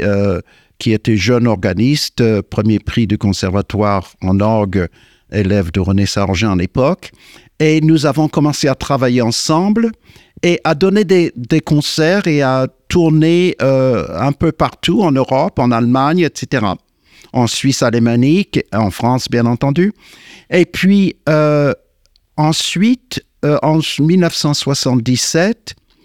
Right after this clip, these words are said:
je suis toujours à Nice depuis trois ans, mon épouse et moi, nous avons décidé de nous marier. Et on s'est mariés, et puis les enfants sont arrivés. Et puis, euh, deux enfants nés à Nice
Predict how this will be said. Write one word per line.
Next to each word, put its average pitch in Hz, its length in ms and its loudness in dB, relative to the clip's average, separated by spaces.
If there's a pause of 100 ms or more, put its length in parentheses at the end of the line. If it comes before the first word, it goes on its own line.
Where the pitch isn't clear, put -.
(720)
je - 160 -2
suis 127 220 -2
toujours 120 380 2
à 98 100 2
Nice 123 260 0
depuis 110 260 -2
trois 120 300 -2
ans, 185 200 0 (380)
mon 131 180 2
épouse 127 400 0
et 117 80 2
moi, 143 320 2 (120)
nous 127 220 0
avons 123 200 0
décidé 113 500 -2
de 107 100 -2
nous 107 160 0
marier. 110 580 0 (580)
Et 190 140 2
on 147 100 2
s'est 131 200 -2
mariés, 117 640 0
et 143 40 2
puis 156 260 0
les 131 200 0
enfants 113 360 -2
sont 101 340 -4
arrivés. 104 560 -2 (520)
Et 160 140 2
puis, 185 500 0 (140)
euh, 135 240 2
deux 127 360 0
enfants 131 480 -2 (120)
nés 120 300 0
à 107 100 0
Nice 147 500 -2